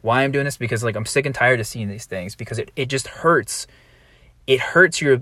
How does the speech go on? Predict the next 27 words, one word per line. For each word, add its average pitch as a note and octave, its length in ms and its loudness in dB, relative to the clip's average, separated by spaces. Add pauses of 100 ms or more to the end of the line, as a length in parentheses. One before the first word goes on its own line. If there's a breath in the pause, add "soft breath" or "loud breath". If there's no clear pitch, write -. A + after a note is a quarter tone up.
like, B2 220 -2
ability. B2+ 420 4
It G#2+ 60 -4
makes C3 200 -2
it A#2 100 -6
that C3+ 160 6
much C3+ 160 -2
harder. B2+ 460 4 (340 soft breath)
And B2 140 -4
granted, C#3+ 420 2 (240 soft breath)
I B2+ 120 -2
get D3+ 260 4
it. - 120 2 (720 soft breath)
Like A#2 160 0
I B2 40 0
said, D3 280 6
I B2+ 80 4
said D3+ 240 2
in C#3+ 80 0
a B2 80 2
previous D3 400 -2
episode, G#2 400 -4
do C#3 120 -2
the D#3 100 0
hard C#3 200 2
things A#2 220 -6
first. - 440 -2